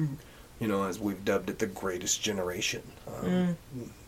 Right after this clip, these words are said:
Speaker 1: fa-, grandfather that fought in the wars, a grandfather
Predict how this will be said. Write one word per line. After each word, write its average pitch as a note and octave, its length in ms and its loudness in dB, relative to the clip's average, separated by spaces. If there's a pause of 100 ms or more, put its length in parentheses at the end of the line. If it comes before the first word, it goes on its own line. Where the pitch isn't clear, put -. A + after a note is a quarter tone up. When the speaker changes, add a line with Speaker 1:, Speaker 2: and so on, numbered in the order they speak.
(140)
Speaker 1:
fa-, - 420 2
grandfather A2 520 4
that G#2+ 140 0
fought G2+ 240 6
in G2+ 60 -2
the F#2+ 60 0
wars, A#2+ 560 6 (560)
a A2+ 60 4
grandfather G#2 640 4